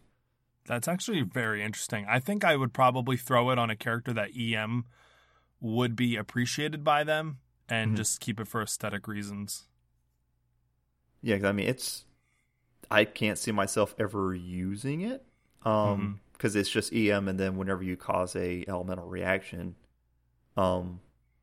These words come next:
Speaker 2: with s-, s-, swirl, um, then you get an attack percentage boost, but that's really it. But I just got it just because, one, you know, it's in the game, it's super rare,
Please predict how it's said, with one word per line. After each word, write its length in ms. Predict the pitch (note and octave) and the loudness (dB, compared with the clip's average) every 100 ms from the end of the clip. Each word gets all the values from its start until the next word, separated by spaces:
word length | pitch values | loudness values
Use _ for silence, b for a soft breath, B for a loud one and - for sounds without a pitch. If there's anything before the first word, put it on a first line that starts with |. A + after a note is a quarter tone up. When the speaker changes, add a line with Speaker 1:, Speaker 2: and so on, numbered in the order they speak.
| _ | _
Speaker 2:
with 360 | A2+ G2 F#2 - _ | -4 -4 -4 -12 _
s-, 420 | - - - - - - | -16 -12 -10 -12 -16 -12
s-, 180 | - - G#2 | -12 -10 -12
swirl, 720 | - - - F#2+ G2 A2+ C3+ - _ _ _ _ _ _ | -12 -10 -8 -4 -2 -2 -4 -10 _ _ _ _ _ _
um, 300 | G#2 F#2+ F#2 | 4 4 4
then 120 | - F#2+ | 2 2
you 100 | F#2 | 2
get 140 | F#2 | 0
an 100 | F2 | 0
attack 360 | F2 - F#2 - | -2 2 2 2
percentage 440 | - F2 E2 - | -8 -6 -6 -8
boost, 320 | F2+ E2+ - | -8 -8 -8
but 80 | - | -4
that's 240 | F2 F2+ | -2 -2
really 200 | F#2 F2 | -6 -6
it. 280 | F2 F#2+ - | -4 -4 0
But 100 | F2+ | 8
I 80 | A#2+ | 8
just 140 | C#3 | 8
got 160 | G#2+ F#2 | 4 4
it 80 | E2 | 4
just 180 | F#2 - | -8 -8
because, 320 | F#2 F2 - | -6 -6 -6
one, 380 | F#2 F2+ F2 F2+ _ | -6 -4 -4 -10 _
you 100 | F#2 | -8
know, 180 | F2+ F2+ | -8 -6
it's 200 | - G2+ | -2 -2
in 100 | G2+ | -2
the 80 | F#2 | -4
game, 260 | F2+ F2 F2 | -4 -6 -6
it's 140 | E2 | -8
super 240 | - F#2 F#2 | -8 -6 -4
rare, 380 | F2+ F2+ F2+ | -2 -2 -2